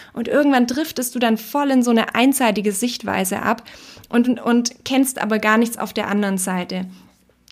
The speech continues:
Und wenn wir jetzt aber immer nur uns in diesem einen, entweder auf der männlichen Seite oder auf der weiblichen Seite weiterbilden,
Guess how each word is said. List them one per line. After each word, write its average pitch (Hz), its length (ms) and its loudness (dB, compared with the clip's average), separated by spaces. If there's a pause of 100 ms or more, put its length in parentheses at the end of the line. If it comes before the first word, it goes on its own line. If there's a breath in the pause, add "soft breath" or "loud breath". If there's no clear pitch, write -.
Und 226 180 2
wenn 247 200 4
wir 247 100 4
jetzt 240 160 -2
aber 220 280 -4
immer 285 260 4
nur 254 520 4
uns 220 200 2
in 214 120 0
diesem 208 340 -2
einen, 220 440 2
entweder 208 440 -2
auf 196 120 -10
der 202 100 -4
männlichen 240 540 2
Seite 214 340 -2
oder 202 200 -6
auf 214 100 -14
der 196 180 -6
weiblichen 214 480 -2
Seite 190 320 -4
weiterbilden, 196 720 -4